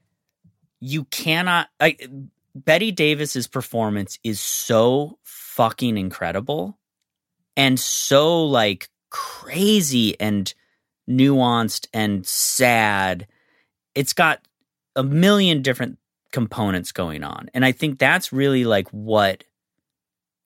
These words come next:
i-, the biggest takeaway for me in, in terms of praising her performance is how, just how diverse the, the, the aspects of her performance are, and yet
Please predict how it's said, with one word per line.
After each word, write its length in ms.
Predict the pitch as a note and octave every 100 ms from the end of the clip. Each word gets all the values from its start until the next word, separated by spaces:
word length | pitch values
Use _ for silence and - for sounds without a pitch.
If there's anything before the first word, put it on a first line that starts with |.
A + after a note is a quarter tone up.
| _ _ _ _ _ -
i-, 320 | A#2+ A#2 -
the 320 | A#2+ A2+ B2+
biggest 560 | B2+ B2 D3 C#3 A2 -
takeaway 540 | A#2 G#2+ G#2 G2 F#2 F2+
for 100 | G2+
me 240 | G2+ G2
in, 140 | F2+ F2
in 180 | - F#2+
terms 300 | - G2+ F#2+
of 160 | F2 -
praising 640 | - G#2 G#2 G2+ F#2+ F2+
her 180 | D#2+ F#2
performance 640 | - F2+ - F#2+ F2+ E2+ F#2
is 140 | F#2
how, 640 | - - B2 A#2 A2+ G#2+ G2+ _ _ _ _ _ _ _ _ _ _ B2+
just 280 | E3 D#3
how 560 | - D3 C3 A#2+ G#2+ G#2+ - -
diverse 1040 | B2 G2+ G#2+ A2+ C3 A#2 - - - - _ _ _ _ _ _ _ _ _ _ _ _ _ _ _ _ B2
the, 300 | B2 A2 G#2 -
the, 320 | A2+ G2+ -
the 160 | A2 - G#2+
aspects 580 | A#2+ C3+ - F2+ -
of 240 | - F#2+ -
her 140 | F#2+
performance 560 | - F#2+ - F#2 F2+ -
are, 380 | G2 G2 F#2 F2+ -
and 240 | B2 A#2
yet 300 | A#2 A#2